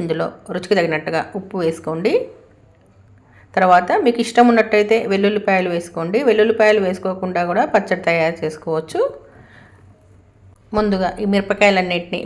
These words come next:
మిక్సీ జార్లో వేసుకొని ఇలా మెత్తగా పచ్చడి చేసుకోవాలి.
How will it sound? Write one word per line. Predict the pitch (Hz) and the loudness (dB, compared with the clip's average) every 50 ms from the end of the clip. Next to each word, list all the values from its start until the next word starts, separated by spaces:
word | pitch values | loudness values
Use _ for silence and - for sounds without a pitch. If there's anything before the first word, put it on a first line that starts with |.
| - 185 | -6 -8
మిక్సీ | 185 - - - 190 190 | -8 -8 -8 -6 0 2
జార్లో | 180 175 180 180 170 165 | 2 2 2 0 -2 -2
వేసుకొని | 165 160 165 - - - 190 - 480 - - 180 | -4 -4 -4 -6 -6 -4 -2 -2 -2 -2 -2 -2
ఇలా | 175 165 160 165 | -2 -2 -2 -2
మెత్తగా | 170 170 - - 165 165 170 170 - - - - - _ _ _ - _ - | -6 -8 -8 -6 -6 -4 -2 -2 -4 -6 -10 -20 -20 _ _ _ -10 _ -2
పచ్చడి | 196 185 190 175 170 - 160 | -2 0 0 -4 -4 -2 -4
చేసుకోవాలి. | 160 160 - - 165 165 151 151 - | -4 -4 -6 -8 -8 -6 -6 -8 -10